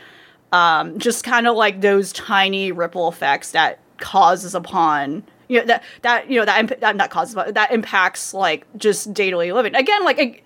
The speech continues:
again, like, the way, it, it doesn't need to be, like, a ham-fisted, like, characters being subjected to racism every day. You're like, no, of course not. But, like, the tiny things that the series has done, whether or not I thought, like,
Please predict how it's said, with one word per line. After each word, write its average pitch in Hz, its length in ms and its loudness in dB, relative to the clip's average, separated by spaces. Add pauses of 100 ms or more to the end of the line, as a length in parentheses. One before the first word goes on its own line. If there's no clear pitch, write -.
again, 381 340 2
like, 269 180 0
the 302 80 -2
way, 285 240 0
it, 294 200 -4
it 277 120 -2
doesn't 320 260 2
need 254 200 0
to 262 80 0
be, 226 120 2
like, 208 140 0
a 196 60 2
ham-fisted, 185 500 0
like, 131 220 -6 (680)
characters 370 500 2
being 254 200 2
subjected 277 500 0
to 254 120 2
racism 285 440 0
every 254 280 2
day. 262 100 2
You're 320 100 0
like, 277 120 -2
no, 359 240 2
of 247 80 0
course 262 220 0
not. 180 160 0
But, 233 80 2
like, 233 260 0 (320)
the 277 100 4
tiny 415 440 0
things 285 300 2
that 214 340 2
the 220 80 -2
series 220 360 -2
has 196 180 -2
done, 175 340 0
whether 214 360 2
or 202 100 2
not 185 200 2
I 185 120 2
thought, 175 400 0
like, 180 280 -2